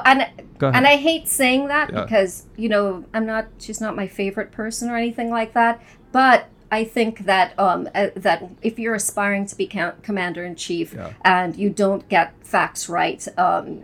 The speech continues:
Speaker 1: I, I think that he gave Tulsi the gift of gravitas
Speaker 2: Yeah.
Speaker 1: in that moment.
Speaker 3: Yeah.
Speaker 2: I, okay, so I'm gonna give you guys two more kinda controversial winners
Speaker 3: Okay.
Speaker 2: from night
Speaker 1: Okay.
Speaker 2: one. First,
Speaker 3: Donald Trump.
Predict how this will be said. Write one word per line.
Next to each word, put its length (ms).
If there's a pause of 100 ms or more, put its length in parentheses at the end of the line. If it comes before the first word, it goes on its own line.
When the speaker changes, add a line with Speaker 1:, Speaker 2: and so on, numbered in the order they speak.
Speaker 1:
I, 240
I 80
think 280
that 180
he 100
gave 520
Tulsi 640
the 120
gift 320
of 60
gravitas 640
Speaker 2:
Yeah. 160
Speaker 1:
in 60
that 180
moment. 240
Speaker 3:
Yeah. 240 (260)
Speaker 2:
I, 280
okay, 280
so 240
I'm 80
gonna 100
give 140
you 100
guys 220
two 320
more 420
kinda 200
controversial 760
winners 460
Speaker 3:
Okay. 180
Speaker 2:
from 180
night 180
Speaker 1:
Okay. 100
Speaker 2:
one. 300 (720)
First, 680
Speaker 3:
Donald 220
Trump. 200